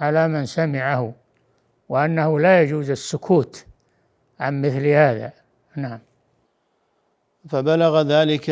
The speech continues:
Speaker 2: رسول الله صلى الله عليه وسلم، ونزل القرآن
Speaker 1: تصديقا لهذا الغلام. نعم.
Speaker 2: قال عبد الله بن عمر:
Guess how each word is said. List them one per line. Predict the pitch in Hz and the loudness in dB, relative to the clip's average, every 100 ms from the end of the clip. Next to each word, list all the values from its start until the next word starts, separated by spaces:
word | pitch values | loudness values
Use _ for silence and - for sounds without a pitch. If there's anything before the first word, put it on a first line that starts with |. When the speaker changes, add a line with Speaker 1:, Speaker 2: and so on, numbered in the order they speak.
| 151 147 | 0 0
Speaker 2:
رسول | 90 131 156 151 | -2 -4 -4 -2
الله | 143 143 139 143 | 0 2 0 -2
صلى | 127 147 143 | -4 -4 -2
الله | 139 143 135 139 | 0 0 2 0
عليه | 139 143 139 139 | -2 -2 -4 -4
وسلم، | 135 127 147 147 143 151 _ _ _ _ - | -6 -6 -6 -4 -6 -8 _ _ _ _ -4
ونزل | 139 135 139 147 143 | -2 0 0 0 0
القرآن | 139 135 139 139 131 120 110 123 - _ _ _ _ _ _ _ _ _ _ - | -2 -2 -4 -2 -2 -2 -6 -12 -20 _ _ _ _ _ _ _ _ _ _ -8
Speaker 1:
تصديقا | 160 - 165 175 175 165 151 - _ _ _ _ _ _ - | -6 -4 -2 -2 -2 -4 -6 -12 _ _ _ _ _ _ -12
لهذا | 165 151 147 147 | -4 0 2 2
الغلام. | 143 131 143 135 120 - _ _ _ _ _ _ _ 170 | -2 -2 0 0 0 -8 _ _ _ _ _ _ _ -10
نعم. | 135 107 _ _ _ _ _ _ | -10 -10 _ _ _ _ _ _
Speaker 2:
قال | - 147 151 | -4 0 2
عبد | 147 151 143 | 0 0 -2
الله | 143 147 151 139 123 _ - | 0 2 2 0 -6 _ -10
بن | 151 131 | -6 -4
عمر: | 127 147 156 147 | -4 -2 0 -2